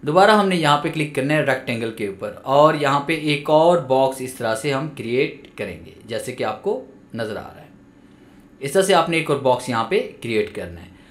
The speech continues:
अब उसके बाद इसी box को आपने इसके center में लेके आना है। तो आपने सबसे पहले इस shape के ऊपर click करेंगे। ये shape create करने के बाद आपने shape के ऊपर click करना है। फिर इसके बाद आपने ऊपर shape format पे click करेंगे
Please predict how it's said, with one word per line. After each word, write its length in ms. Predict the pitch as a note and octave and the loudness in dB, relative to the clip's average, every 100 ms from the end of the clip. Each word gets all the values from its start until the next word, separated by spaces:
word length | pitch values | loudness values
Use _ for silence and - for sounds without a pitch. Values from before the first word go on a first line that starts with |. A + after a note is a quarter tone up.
| - - - | -20 -10 0
अब 140 | E3+ | 2
उसके 180 | G3 A#3 | 2 0
बाद 140 | A#3 | 0
इसी 200 | A3 A3+ | 0 0
box 280 | A3+ F#3+ F3 | 4 6 4
को 100 | - | 4
आपने 280 | F#3 D3+ D#3+ | 6 6 2
इसके 220 | D3+ - | -6 -4
center 360 | D#3 C#3+ D3 F3+ | -2 -2 0 0
में 100 | F#3+ | 2
लेके 300 | F3 E3 E3 | 0 0 0
आना 200 | C3+ C#3 | 0 0
है। 120 | E3 | -2
तो 100 | F3+ | 2
आपने 340 | D3+ C#3+ D3+ D#3 | 2 2 0 -2
सबसे 280 | F3+ F3 | -2 0
पहले 380 | F#3 C3+ B2+ D#3 | -2 0 -2 -2
इस 260 | E3 E3 E3 | -2 -2 -4
shape 280 | - C#3 C3+ | 0 -2 0
के 60 | |
ऊपर 180 | C3+ C3 | -4 -4
click 300 | B2+ A#2 - | -4 -6 -6
करेंगे। 340 | D3+ D3 D#3 B2+ | -4 -2 -2 2
ये 160 | F#3 G#3+ | 4 6
shape 260 | A3 G#3 | 6 4
create 300 | F#3 D#3+ D3+ | 4 2 0
करने 200 | C#3+ C3 | -2 -2
के 120 | C3 C3+ | 0 0
बाद 380 | A#2+ A#2+ C#3+ | 0 2 0
आपने 340 | D3 B2+ - B2+ | 0 -2 -2 -4
shape 300 | - D3+ D3+ | 0 0 0
के 60 | C#3+ | -4
ऊपर 140 | C3 | -4
click 300 | B2+ A#2+ - | -6 -8 -4
करना 280 | B2 A2 C3 | -6 -4 -4
है। 200 | D#3+ E3+ | -2 -2
फिर 100 | D#3 | -4
इसके 200 | D3+ D3+ | -4 -4
बाद 220 | C#3 C3 B2+ | 0 2 2
आपने 320 | A#2 C#3 C#3+ | 0 -2 -6
ऊपर 320 | C#3 - C#3 | -6 -4 -4
shape 420 | - G3+ G#3+ G#3 - | -4 4 4 4 0
format 340 | D3+ D3+ D3 | 0 0 0
पे 80 | D3+ | -2
click 280 | - A2 - | -2 -8 -10
करेंगे 340 | G2+ F#2 G#2 | -12 -12 -16